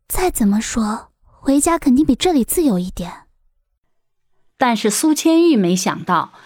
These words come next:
Speaker 2: 这个要求刚刚说出来的时候就遭到了反对。蒋泽旭现在的理由十分简单，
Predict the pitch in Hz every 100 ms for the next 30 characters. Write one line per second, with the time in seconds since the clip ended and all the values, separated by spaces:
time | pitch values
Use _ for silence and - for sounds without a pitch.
0 | - - 381 339 196 190 190 196 202 180
1 | 214 208 214 208 202 302 302 - 180 165
2 | 170 - 214 190 165 - - - 196 165
3 | 233 226 247 254 175 139 151 - - 185
4 | - _ _ _ _ _ - 196 185 202
5 | 226 240 285 233 226 220 196 170 165 170
6 | 202 - 190 202 302 311 220 180 160 175
7 | 190